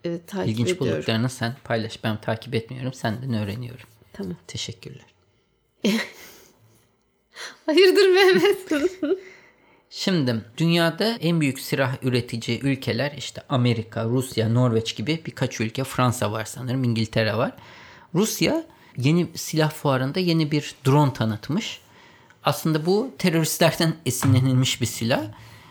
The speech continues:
Speaker 2: Teröristler dronlara bomba, e, yükleyip, e, patlatmaya çalışıyorlar.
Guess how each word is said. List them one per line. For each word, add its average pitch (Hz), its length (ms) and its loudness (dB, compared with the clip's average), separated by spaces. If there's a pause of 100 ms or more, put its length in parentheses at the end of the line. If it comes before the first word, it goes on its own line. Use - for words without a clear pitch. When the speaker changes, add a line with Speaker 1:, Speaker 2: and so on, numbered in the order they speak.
(120)
Speaker 2:
Teröristler 143 580 0
dronlara 135 640 0 (300)
bomba, 131 580 0 (160)
e, 117 400 -4
yükleyip, 120 580 -2 (400)
e, 113 40 -10 (1300)
patlatmaya 135 600 0
çalışıyorlar. 123 600 -2